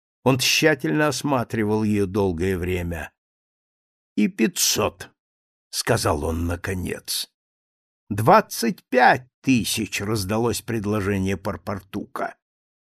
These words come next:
Король долго разглядывал и покачал головой. Он поглядел снова и сказал с усилием: "И пятьсот". "Двадцать шесть тысяч!" пролаял Парпартук.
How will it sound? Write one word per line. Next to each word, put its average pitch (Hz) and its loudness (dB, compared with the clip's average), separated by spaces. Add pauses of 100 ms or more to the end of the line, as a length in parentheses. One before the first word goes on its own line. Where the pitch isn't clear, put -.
(120)
Король 117 2
долго 123 0
разглядывал 151 -2 (920)
и - -6
покачал 127 -2
головой. 98 -6 (920)
Он 127 2
поглядел 143 4
снова 170 2
и 175 2
сказал 139 2
с - -8
усилием: 113 0 (800)
"И 104 2
пятьсот". - -2 (800)
"Двадцать 208 2
шесть 262 4 (220)
тысяч!" 156 0
пролаял 131 2
Парпартук. - -4